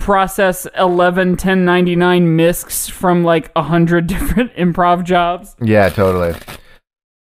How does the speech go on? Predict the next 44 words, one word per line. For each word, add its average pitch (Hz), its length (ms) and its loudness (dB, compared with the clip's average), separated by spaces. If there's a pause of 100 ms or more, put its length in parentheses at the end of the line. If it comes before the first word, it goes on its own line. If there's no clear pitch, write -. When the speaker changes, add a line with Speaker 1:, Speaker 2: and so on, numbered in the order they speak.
(160)
Speaker 2:
Mine's 165 200 2
gonna 202 140 2
be 160 80 2
schedules. 113 1120 -2
Speaker 1:
Ah, 170 260 0
yes. 151 720 -10 (180)
Speaker 2:
Like 107 240 0
those 95 320 -2 (160)
A's 107 320 2
and 92 160 -2
B's 98 220 0
and 92 120 -2
C's 98 280 -6
that 95 80 -4
you 90 60 -4
have 85 100 -4
to 87 80 -8
do. 80 280 -6 (200)
Speaker 1:
Yeah. 127 260 -16 (240)
Speaker 2:
That 113 140 -4
you 104 100 0
might 98 200 0
have 87 160 -6
to - 80 -16
do. 92 200 -14 (960)
Speaker 1:
I 226 100 -4
think 302 200 -2
Speaker 2:
I'm 285 120 2
gonna 269 140 4
Speaker 1:
for 285 40 -2
Speaker 2:
say 269 220 0
Speaker 1:
things 254 200 -2
like 226 340 -2
the 214 380 -8 (540)
the 190 400 -10 (100)
m-, 190 220 -8
money 233 560 0
in 196 240 -2
war 214 600 -2
and 185 200 0
the 185 60 4
tie-ins 196 800 0
to 180 140 -2
government 208 1000 0